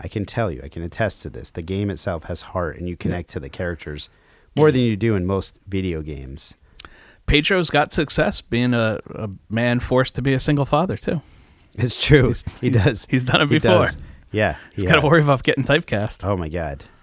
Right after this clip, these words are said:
Speaker 1: And, and speaking of that, just a quick plug on that one. That one's coming out in March, I
Speaker 2: Mm-hmm.
Speaker 1: believe, or sometime this spring, and that's Mandalorian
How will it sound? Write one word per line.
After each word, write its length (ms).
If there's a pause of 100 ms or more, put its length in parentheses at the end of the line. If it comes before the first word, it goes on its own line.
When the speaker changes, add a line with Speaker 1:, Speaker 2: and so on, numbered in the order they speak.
(120)
Speaker 1:
And, 240
and 180
speaking 360
of 80
that, 300
just 200
a 40
quick 260
plug 240
on 120
that 180
one. 140
That 140
one's 200
coming 320
out 240
in 100
March, 500
I 60
Speaker 2:
Mm-hmm. 100
Speaker 1:
believe, 540
or 420 (500)
sometime 480
this 120
spring, 520
and 80
that's 220
Mandalorian 880